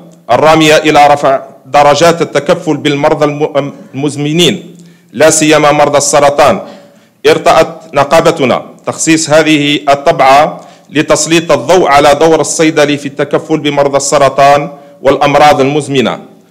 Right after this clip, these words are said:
واخترنا لهذه الندوة شعار "الصيدلية نحو ممارسة ناجعة وآمنة"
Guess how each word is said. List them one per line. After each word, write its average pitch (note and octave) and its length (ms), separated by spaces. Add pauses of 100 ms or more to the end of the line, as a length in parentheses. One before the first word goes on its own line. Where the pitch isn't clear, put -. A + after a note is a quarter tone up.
(180)
واخترنا D#3 560
لهذه D3 720 (280)
الندوة C#3+ 680 (200)
شعار C#3+ 720 (240)
"الصيدلية C#3 720
نحو C3+ 400
ممارسة C3+ 600
ناجعة B2 500
وآمنة" B2 520